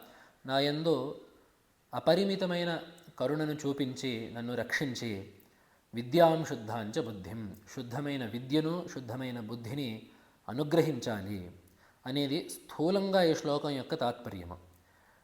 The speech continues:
అయితే దీంట్లో జగద్గురువులు ఒక మాట అన్నారు, "జడమతిః అలసః అహం" అని చెప్పి అన్నారు. జడమతి మరియు జడ-, జడమతిని మరియు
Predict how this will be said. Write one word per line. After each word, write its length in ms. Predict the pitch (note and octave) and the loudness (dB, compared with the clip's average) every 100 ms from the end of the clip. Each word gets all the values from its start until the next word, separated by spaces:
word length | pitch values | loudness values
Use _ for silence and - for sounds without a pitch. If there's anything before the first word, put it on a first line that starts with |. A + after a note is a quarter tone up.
| - | -10
అయితే 260 | A#2+ D#3 F3+ | -4 0 0
దీంట్లో 340 | D#3 D#3+ D#3 | 2 0 0
జగద్గురువులు 560 | C3 C3 D3+ D#3 D#3+ D3 | 0 0 0 4 4 4
ఒక 120 | C3+ | 4
మాట 280 | B2+ B2+ C3+ | 2 0 0
అన్నారు, 480 | B2+ A2+ G#2+ A2+ G#2 - _ _ _ _ _ A#2+ | -2 -2 -4 -6 -8 -16 _ _ _ _ _ -6
"జడమతిః 840 | A#2 C3 F3 E3+ F3 F3 F3+ F#3 | 2 6 6 4 0 0 0 0
అలసః 380 | C3 D3 D3 C#3+ | 2 2 4 4
అహం" 520 | D#3 C#3 A#2 C#3 B2 | 4 4 0 -2 -4
అని 140 | A2+ | -4
చెప్పి 180 | C3 C#3+ | -4 -4
అన్నారు. 320 | A2 G2+ F#2+ F#2+ - _ _ _ _ _ _ _ A2+ | -6 -6 -8 -10 -16 _ _ _ _ _ _ _ -4
జడమతి 840 | A2+ C#3+ F3+ F3 G3 G3 G3+ - - - _ _ - | 2 4 4 4 2 2 -2 -10 -20 -20 _ _ -12
మరియు 480 | A#2+ C#3 E3+ F3 - | -2 4 4 4 0
జడ-, 320 | A#2 B2 C#3+ | 2 4 4
జడమతిని 720 | A#2+ A#2+ D#3+ E3 F3 F3+ G#3 - | 2 4 4 4 2 2 0 -4
మరియు 440 | C3+ D3+ D#3 D#3 | -2 2 2 2